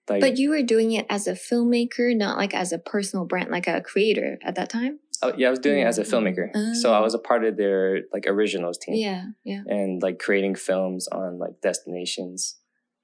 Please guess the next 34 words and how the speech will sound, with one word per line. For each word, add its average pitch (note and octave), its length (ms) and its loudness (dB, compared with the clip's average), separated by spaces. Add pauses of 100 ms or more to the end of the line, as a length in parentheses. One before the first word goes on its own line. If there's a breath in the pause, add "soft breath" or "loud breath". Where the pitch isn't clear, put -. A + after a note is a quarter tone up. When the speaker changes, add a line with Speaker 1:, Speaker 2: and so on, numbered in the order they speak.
Speaker 1:
and F2 640 -2 (480)
a - 80 -6
bunch G2+ 280 0
of, G#2+ 100 0
like, F2 280 0
luxury G2+ 440 0
brands, E2 420 -4
wh-, - 460 -16
which - 180 -6
was F2+ 300 -2
interesting G2+ 480 -2
'cause F2 460 -2 (520)
I F#2+ 60 2
don't G2 160 2
come G2+ 160 0
from F#2+ 160 -6
that - 180 -2
background. E2+ 440 0 (340 loud breath)
So G#2+ 180 0
it G2+ 40 2
was F#2+ 140 -4
a G2 60 -2
very G#2 560 2
eye-opening F#2 600 2
to F#2 120 -6
see F#2+ 280 -2
that F2 320 -2 (420)
there G#2 220 -2
were G2 80 0
people G2 360 -4
that F2+ 280 -4 (420)
traveled C#3 300 4
like F2 180 0
this. F#2+ 300 -2